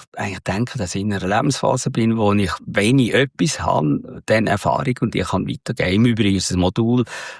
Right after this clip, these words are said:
äh, wo, wo ich ins Leben gerufen habe und auch ziemlich gute Noten von den Studenten bekommen habe, vom Feed-, äh, Feedback.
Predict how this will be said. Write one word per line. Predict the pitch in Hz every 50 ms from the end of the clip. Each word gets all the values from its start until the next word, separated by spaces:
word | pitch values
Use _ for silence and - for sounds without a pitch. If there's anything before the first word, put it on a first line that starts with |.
| _
äh, | - - 104 95 92
wo, | 78 - - -
wo | 73 101 95 95
ich | 95 95 87 - -
ins | 92 -
Leben | - 98 95 - 113 104
gerufen | - 104 104 104 92 - - - 90
habe | 92 92 92 90 95 85 -
und | - 85 87 87 87 82 - - - - -
auch | 98 92 90 90 85 - - _ _ _
ziemlich | - 104 104 98 87
gute | - 82 82 85 - - 82
Noten | 82 82 87 - - - -
von | - - -
den | - 65 - - - - - -
Studenten | - - - - - - 80 82 - - 85 80 76
bekommen | - 85 - - - - - 90
habe, | 85 95 101
vom | - - 98 90
Feed-, | - 95 98 - - -
äh, | - - - 110 101
Feedback. | 92 - 98 95 - - - 82 -